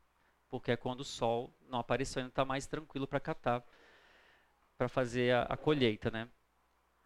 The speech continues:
E a pimenta do reino, ela cresce num tronco único, assim, eles colocam uma estaca e ela vai girando, como se fosse um, um, uma planta do tipo trepadeira, né? Ela vai se envolvendo naquele, ó como eu entendo, né, bastante, vocês estão vendo que eu,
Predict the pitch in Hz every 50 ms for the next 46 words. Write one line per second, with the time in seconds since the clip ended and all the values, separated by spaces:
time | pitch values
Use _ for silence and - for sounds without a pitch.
0 | _ - - _ - - 131 139 - 156 156 160 190 165 156 143 127 143 147 160
1 | 160 151 - - 147 139 139 - - - 135 131 123 - 135 127 131 147 139 -
2 | - 123 127 131 135 135 - - 120 - - 160 156 151 - - 131 127 - -
3 | 127 120 117 - - - - 135 139 170 - - 180 156 151 156 156 143 131 139
4 | 139 147 147 151 143 135 156 165 139 127 131 147 160 143 120 - - - 127 -
5 | - 139 - - 160 160 151 147 143 - - - - 123 131 131 _ _ 131 135
6 | - - 143 139 - 156 143 139 - - - - - - - 139 143 - 170 170
7 | 156 135 131 127 120 113 113 113 117 113 107 127 120 127 127 - - 151 143 143
8 | 151 151 131 135 127 123 127 127 123 - - 135 123 127 127 123 113 104 - _
9 | _ _ _ _ _ _ _ _ _ _ _ _ _ _ - - - - 143 139
10 | 143 135 - 131 123 123 117 107 _ _ - 117 120 120 120 - - - 117 107
11 | - 113 - - 127 120 117 113 110 - - -